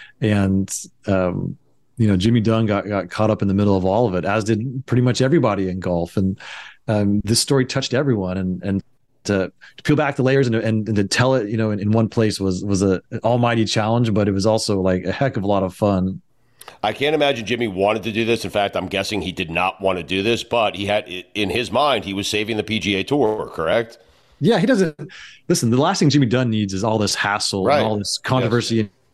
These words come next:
Speaker 1: get hauled in front of Congress to testify. Like, he could be out there playing golf at, you know, at Cypress Point. That's a lot more pleasant.
Speaker 2: Jimmy
Speaker 1: But
Speaker 2: Dunn could start his own tour if he wanted to. <laughs> I mean,
Speaker 1: Exactly. So
Speaker 2: <laughs> right.
Speaker 1: it does. Like, he's a principled guy, and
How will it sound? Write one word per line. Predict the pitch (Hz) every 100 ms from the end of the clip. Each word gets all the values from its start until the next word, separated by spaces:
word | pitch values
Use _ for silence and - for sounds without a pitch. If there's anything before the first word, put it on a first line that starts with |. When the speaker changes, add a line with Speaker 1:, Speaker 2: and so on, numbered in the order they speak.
| _ -
Speaker 1:
get | 110
hauled | - - - 143 139
in | 127
front | 135
of | 117
Congress | - 120 120 117
to | 110
testify. | - 131 - 131 127 123
Like, | 139 135 - - -
he | 196
could | 185
be |
out | 160
there | 165
playing | 160 160 170 165 151
golf | 135 165 151
at, | 160 143
you | 160
know, | 156 147 - 135
at | 151 139 120
Cypress | - 180 185 -
Point. | 202 156
That's | 151 170
a |
lot | 165
more | 170 147
pleasant. | 165 185 131 98
Speaker 2:
Jimmy | 107 170 220
Speaker 1:
But |
Speaker 2:
Dunn | 214 220
could | 170
start | - 180
his | 165
own | 139 156
tour | 131 131 101
if | 101
he |
wanted | 101 101 90 -
to. | 90 -
<laughs> | -
I | 139 -
mean, | 113
Speaker 1:
Exactly. | 107 120 143 123 110
So | - 135 131
Speaker 2:
<laughs> |
right. | 110 98 - - - -
Speaker 1:
it | 151
does. | 147 214 147
Like, | 131
he's | - 143
a |
principled | 135 147 147 143 143 110
guy, | 127 143 117
and | 117 120 113 117